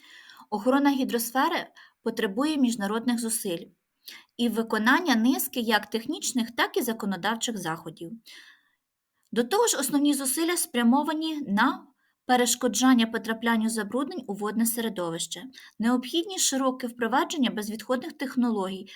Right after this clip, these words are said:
та побудова сучасних комплексів з очищення викидів. Наприклад,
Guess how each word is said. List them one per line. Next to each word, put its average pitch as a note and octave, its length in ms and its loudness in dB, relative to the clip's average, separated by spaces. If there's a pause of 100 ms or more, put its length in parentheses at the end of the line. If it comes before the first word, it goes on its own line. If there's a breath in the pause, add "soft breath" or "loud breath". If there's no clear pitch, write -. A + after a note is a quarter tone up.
та A3 120 -4
побудова A3+ 540 0
сучасних A3+ 720 -2
комплексів A#3 640 -6 (380 loud breath)
з - 200 -12
очищення A#3+ 800 2
викидів. G3 600 -4
Наприклад, C#4+ 640 0